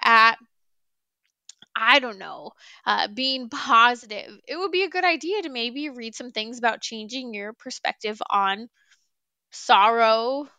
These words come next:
depression, anxiety, and talk about reading about something that would help you to have a positive mindset. So there's a lot of things that we could discuss, but prayer is one of those where we all desire to pray. We don't always take the time to study about it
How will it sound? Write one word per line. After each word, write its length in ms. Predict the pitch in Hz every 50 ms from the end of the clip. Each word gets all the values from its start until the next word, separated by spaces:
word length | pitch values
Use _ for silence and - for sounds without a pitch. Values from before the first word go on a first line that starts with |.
| _ _ _ _ _ _
depression, 800 | - 226 208 - - 262 226 226 - - - 247 247 247 254 247
anxiety, 880 | 226 208 214 220 208 226 202 196 196 196 208 208 202 233 247 269 294 - - - - - -
and 380 | - 233 214 220 254 285 294 -
talk 360 | - 269 233 220 - - -
about 380 | 214 220 196 190 196 226 247 - _ _ -
reading 560 | - 170 - 226 233 233 233 214 233 233 233
about 340 | 269 247 233 190 208 - -
something 420 | - 220 202 202 - 208 214 220 214
that 140 | 226 -
would 120 | 233 220 -
help 240 | - - 190 190 _ -
you 140 | 214 214 208
to 60 | 220
have 200 | - 214 202 214
a 60 | 220
positive 560 | _ - - - 190 190 202 - 208 202 196
mindset. 500 | 214 247 277 294 294 277 - - - - - _ - - - - -
So 200 | - - 330 294
there's 220 | 240 269 339 339 302
a 60 | 349
lot 200 | 330 349 370 392
of 60 | 381
things 240 | - 359 330 330 294
that 120 | 277 247
we 120 | 247 247 220
could 320 | - 294 247 233 208 208
discuss, 420 | 202 220 - - - 233 220 - - -
but 140 | 240 214 - 226 214 _
prayer 480 | - - - 359 370 392 403 415 415
is 100 | 381 262
one 160 | 254 254 254 269
of 120 | 269 247
those 280 | 285 285 294 294 294 294
where 140 | 269 240
we 160 | 233 240 262 285
all 200 | 302 339 403 320
desire 540 | 254 233 202 - 202 190 202 214 220 233
to 100 | 240 254
pray. 500 | 247 _ _ - 285 269 262 269 277 285 - - - - - - _ _ -
We 100 | 254 277
don't 120 | 311 349
always 240 | 359 349 330 339 -
take 220 | - 339 294 _ _
the 60 | 220
time 500 | - - 240 233 233 240 254 269 277 277
to 120 | - -
study 640 | 214 - - - - - 233 220 220 220 247 254 262
about 380 | 262 262 269 262 269 277 285 294
it 220 | 294 302 302 -